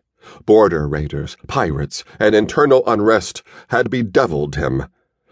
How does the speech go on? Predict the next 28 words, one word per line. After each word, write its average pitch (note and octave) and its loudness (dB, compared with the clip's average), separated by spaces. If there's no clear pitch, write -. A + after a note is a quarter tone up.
along C3+ 2
with B2+ 2
crop A#2 -2
failures, D2 -4
plagues, D2+ -4
and A2 2
a A#2 4
host D#3+ 2
of C3 2
monsters C3+ -4
that G#2+ 0
had G#2+ -2
claimed C#3 0
the C3 2
lives F2+ 0
of G#2+ -2
the G#2+ 2
Chosen C#3+ 2
Ones D#2+ -4
with G2 -2
depressing F#2 -4
regularity. E2 -2
Olafur F#2 0
knew F2+ 0
that D2+ -6
no F#2+ 0
other D#2 -6
man C#2+ -6